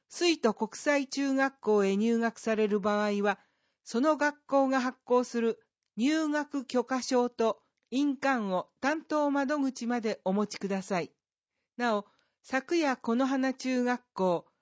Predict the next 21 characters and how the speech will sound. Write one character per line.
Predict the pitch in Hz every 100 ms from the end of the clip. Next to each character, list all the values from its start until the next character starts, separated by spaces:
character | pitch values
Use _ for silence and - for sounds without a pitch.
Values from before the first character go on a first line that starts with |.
| _
水 | - 330 320
都 | - 214
国 | - 214 -
際 | 285 277 269
中 | 269 269
学 | 254 262 _
校 | 202 196 185
は、 | 180 - _ _ _
別 | 247 302 _ -
途 | 190 -
学 | 190 196 _
校 | 285 285
か | 277
ら | 262
指 | 254 - 269
示 | 247
が | 208
あ | 185
り | 170
ま | 170 170
す。 | - -